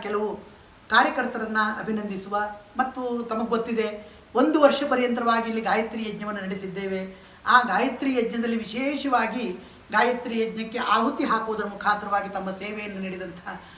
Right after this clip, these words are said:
ಆ, ಕೆಲವು ಗಣ್ಯರಿಗೆ ನಾವು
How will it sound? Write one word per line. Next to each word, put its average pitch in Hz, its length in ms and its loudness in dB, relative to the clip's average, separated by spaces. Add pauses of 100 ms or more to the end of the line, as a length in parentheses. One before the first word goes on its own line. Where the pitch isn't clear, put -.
(280)
ಆ, 202 140 0
ಕೆಲವು 262 380 4 (680)
ಗಣ್ಯರಿಗೆ - 640 2 (240)
ನಾವು 262 520 2